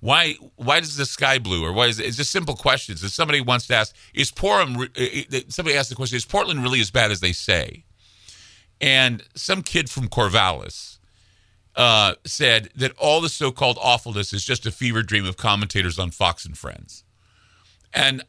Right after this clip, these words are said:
um, it just angered me that this kid, and everything, I went to his site where he answers all his questions. Obviously, he was just too left for words. And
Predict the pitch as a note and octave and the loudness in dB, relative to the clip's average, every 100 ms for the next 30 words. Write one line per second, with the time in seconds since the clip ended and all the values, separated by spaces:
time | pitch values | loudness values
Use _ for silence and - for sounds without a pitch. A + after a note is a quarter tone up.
0 | _ _ - C#3 B2+ A#2 A2+ G#2 - F3 | _ _ -6 0 2 2 0 -4 -4 -4
1 | E3+ D#3 C3 - C#3+ E3 C#3 B2 F#2+ F2 | -2 -2 -2 -4 -2 -2 -2 -2 0 0
2 | F2+ A2 A2+ - - B2+ D3+ G3+ A3 G3 | 0 -2 -2 -2 -2 0 0 0 0 0
3 | - C3+ F#3+ F3 D#3 A#2+ - C#3 C3 - | 0 0 0 -2 -4 -4 0 2 2 2
4 | G2+ G#2+ G#2 A2 G#2+ G2+ F#2 - F#2+ F#2+ | 0 4 4 2 0 -4 -4 0 0 0
5 | F#2+ E2+ - - - _ D#3 F3+ F#3 F3+ | -4 -12 -16 -20 -20 _ 2 2 2 -4
6 | D#3+ B2+ B2 A2+ G#2+ - A2 - - - | -2 0 0 0 -2 -2 -4 -4 -6 -2
7 | A3 F3+ C#3 B2 - A2 F#2 F#2+ D#2+ C#2+ | -2 2 2 2 -2 -4 -2 0 -2 -4
8 | D2+ - - - - - _ _ D3 D3 | -10 -18 -20 -20 -20 -20 _ _ 2 4
9 | C#3+ | 4